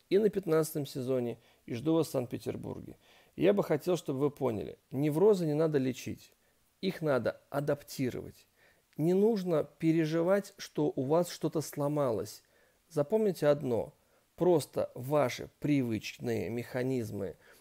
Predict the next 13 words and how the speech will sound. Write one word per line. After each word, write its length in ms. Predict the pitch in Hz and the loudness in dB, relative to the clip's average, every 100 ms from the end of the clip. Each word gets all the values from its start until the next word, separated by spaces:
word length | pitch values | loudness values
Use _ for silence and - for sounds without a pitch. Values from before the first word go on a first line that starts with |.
| _ | _
а, 400 | - 95 92 90 - | -16 -12 -10 -12 -2
получения 720 | 156 147 139 - 143 117 101 | 2 2 0 -2 -2 -2 -4
чего-то 420 | - 123 123 139 | -4 -2 -2 -2
значимого 680 | 139 165 208 - 220 220 214 - _ _ - | -2 0 0 -2 -2 -2 -2 -8 _ _ -10
зашатались. 1120 | 120 131 165 - 151 143 143 110 92 104 - _ | -4 0 0 0 -4 -2 -2 -2 -2 -8 -12 _
Они 400 | 117 120 147 220 | -8 -4 0 -2
перестали 840 | 202 143 131 - - 143 165 185 - _ _ | -2 -2 -2 -4 -2 0 2 0 -2 _ _
быть 360 | 135 131 135 - | -2 2 2 -2
эффективными. 840 | - 143 - - 151 120 104 92 - _ _ - | -10 -8 -10 -8 -4 -4 -4 -6 -10 _ _ -6
Нам 200 | 123 131 | -2 0
всего 340 | 131 123 123 | -2 -4 0
лишь 240 | 165 196 - | 0 -2 -2
навсего 540 | 156 143 - 143 143 | 0 0 -2 -2 -2